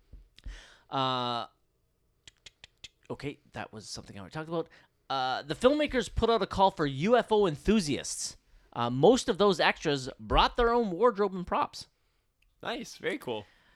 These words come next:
Speaker 1: Jodie Foster said that if she were given the opportunity to go to space but not come back, she would pass. Quote, "I'm perfectly happy to be ignorant.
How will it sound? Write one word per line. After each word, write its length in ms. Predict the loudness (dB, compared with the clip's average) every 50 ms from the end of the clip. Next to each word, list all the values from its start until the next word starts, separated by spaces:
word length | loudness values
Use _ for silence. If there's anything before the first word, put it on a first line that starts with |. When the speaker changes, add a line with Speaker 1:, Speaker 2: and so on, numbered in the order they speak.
| _ _ _
Speaker 1:
Jodie 220 | -2 0 0 0 0
Foster 320 | 0 0 0 0 -4 -6
said 240 | -2 0 0 0 2
that 140 | 2 0 0
if 80 | 0
she 260 | -2 -2 0 0 2
were 140 | 2 0 0
given 260 | 0 2 2 2 2
the 120 | 2 2 4
opportunity 420 | 2 2 0 -2 -2 -2 0 0
to 40 | 0
go 140 | 0 0 0
to 60 | 0
space 440 | -2 -4 -2 0 0 0 0 -4 -4
but 220 | -4 -4 -4 -2
not 380 | 0 4 6 6 6 4 2 -6
come 160 | -8 -4 0
back, 420 | 0 2 2 2 0 -2 -8 -16 -20 _ _ _ _ _
she 180 | -16 -12 -8 -8
would 140 | -6 -6
pass. 420 | -4 -4 -6 -6 -6 -8 -12 -14 -14 _ _ _ _ -4
Quote, 260 | -2 0 0 -2 -4 _ _ _ _ _
"I'm 100 | -14 -8
perfectly 460 | -4 -2 -2 -2 -2 -6 -8 -6 -6 -2
happy 340 | 2 2 2 2 0 -4
to 80 | -8 -6
be 220 | -4 -4 -4 -4 -8
ignorant. 400 | -10 -10 -10 -10 -10 -10 -12